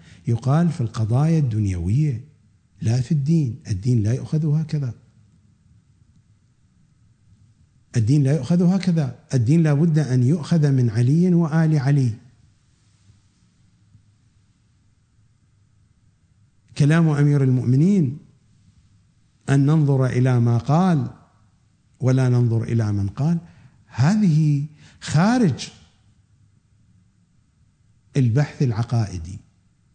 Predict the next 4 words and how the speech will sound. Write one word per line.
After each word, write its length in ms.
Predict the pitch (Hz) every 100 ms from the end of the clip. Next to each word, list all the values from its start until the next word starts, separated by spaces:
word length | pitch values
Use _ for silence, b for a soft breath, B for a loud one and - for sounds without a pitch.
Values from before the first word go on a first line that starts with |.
| _ _
خارج 440 | - 139 196 170
الدين. 440 | 160 110 135 101 90 - _ _ _ _ _ _ _ _ _ _ _ _ _ _ _ _ - _ _ _ _ _ _ _ _ _ _ _ _ _
خصوصا 480 | - 170 240 294 302
أنتم، 440 | 254 240 285 240